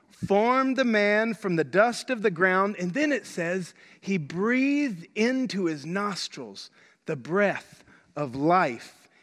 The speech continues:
and man became a living soul. God exhales, we inhale. God exhales, we inhale. It's the image of an intimate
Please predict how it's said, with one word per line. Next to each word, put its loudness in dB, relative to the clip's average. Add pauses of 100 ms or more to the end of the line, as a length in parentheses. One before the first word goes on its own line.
(100)
and -6
man 0
became -4 (340)
a -4
living -2 (380)
soul. -10 (1120)
God 2
exhales, -8 (760)
we -2
inhale. -12 (920)
God 4
exhales, -4 (640)
we 0
inhale. -6
It's -4
the -6
image -2 (320)
of -8
an -6
intimate -2